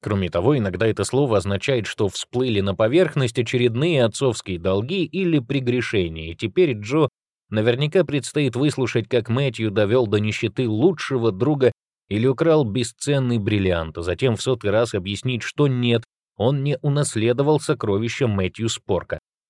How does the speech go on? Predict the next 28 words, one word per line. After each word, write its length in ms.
От 160
отца 220
ему 280
достался 560
лишь 300
пустой 600
кожаный 460
чемодан 640
да 100
стопка 420
газетных 580
вырезок 480
с 120
подробными 680
описаниями 640
преступных 680
деяний 480
Мэтью, 460
за 200
которые 520
его 300
так 300
и 20
не 140
удалось 380
привлечь 440
к 60
ответственности. 840